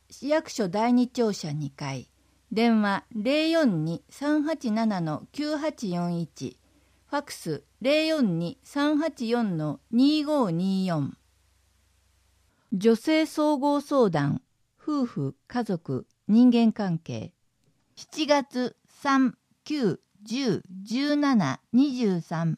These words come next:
二十四日。午後一時三十分から四時三十分。なお、保育あり。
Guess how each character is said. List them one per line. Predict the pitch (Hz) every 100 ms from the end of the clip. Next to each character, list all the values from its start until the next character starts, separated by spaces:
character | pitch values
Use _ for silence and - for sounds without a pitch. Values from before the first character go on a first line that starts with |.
| _ 262
二 | 320
十 | 277 247 196
四 | 170 160 _
日。 | - 156 - _ _ _ _ _ _ _ _ _ 247
午 | 320
後 | 294 247
一 | 202 302 302
時 | 240
三 | 233 262 269
十 | 254 277
分 | - 202 180
か | - 160
ら | 147 143 _
四 | 262 269
時 | 208
三 | 240 226 220
十 | 208 214 _
分。 | - 143 135 - _ _ _ _ _ _ _ -
な | 277 226
お、 | 151 -
保 | - 339
育 | 262 - 185
あ | 180
り。 | 147 127